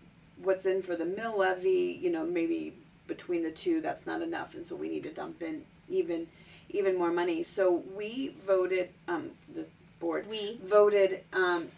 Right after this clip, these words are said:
Speaker 1: in August, yes, last August, um, to actually continue. So every other school district in the state of Colorado,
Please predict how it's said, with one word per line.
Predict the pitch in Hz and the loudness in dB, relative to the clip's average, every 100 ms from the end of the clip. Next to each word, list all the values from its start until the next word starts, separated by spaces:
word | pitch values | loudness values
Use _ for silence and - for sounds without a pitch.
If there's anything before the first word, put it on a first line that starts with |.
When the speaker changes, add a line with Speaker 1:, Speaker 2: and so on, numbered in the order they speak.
| 254 | -8
Speaker 1:
in | 190 196 202 202 214 226 - - - - - - - | -2 0 0 -2 -4 -10 -16 -20 -20 -20 -20 -20 -6
August, | 185 190 190 180 156 370 - - - - - - - - - - - - - | 2 2 2 0 -2 -4 -6 -8 -10 -16 -20 -20 -20 -20 -20 -20 -20 -20 -8
yes, | - - - - | -2 -2 -2 -2
last | - - - | -2 -2 -4
August, | - 254 170 170 - - - - - | 2 2 2 -2 -6 -14 -20 -20 -6
um, | 180 180 180 | 0 0 -2
to | 202 | -2
actually | 190 190 214 208 | 0 0 -4 -6
continue. | - 208 - 202 196 196 190 185 175 175 170 - - - - - - | -6 -10 -10 -6 -4 0 2 2 4 2 0 -12 -20 -20 -20 -20 -20
So | - 214 190 175 - - - - - | -6 4 4 4 -2 -14 -20 -20 0
every | 208 220 220 | 0 0 -4
other | 214 208 | -4 -6
school | 208 190 | -4 -2
district | 190 - 190 185 - | -2 0 -4 -4 -6
in | 190 | -4
the | 185 | -2
state | 190 180 | -2 -6
of | |
Colorado, | 190 190 180 175 170 165 170 | -4 -2 0 0 2 2 2